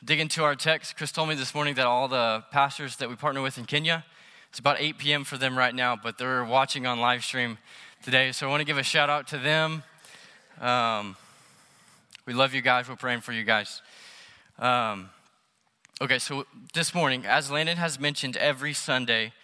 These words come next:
the first point is that Colossians is a book about the supremacy of Christ.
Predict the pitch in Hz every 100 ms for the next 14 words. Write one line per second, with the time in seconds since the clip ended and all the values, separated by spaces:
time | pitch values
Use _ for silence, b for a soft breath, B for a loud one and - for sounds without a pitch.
0 | B B B B 120 - 135 - 143 131
1 | 123 123 127 - 123 131 139 - 165 156
2 | 120 139 127 110 143 156 - - 120 -
3 | 131 131 135 143 - 123 - 151 139 127
4 | - 120 107 B B B B B - 107
5 | - 120 107 90 - -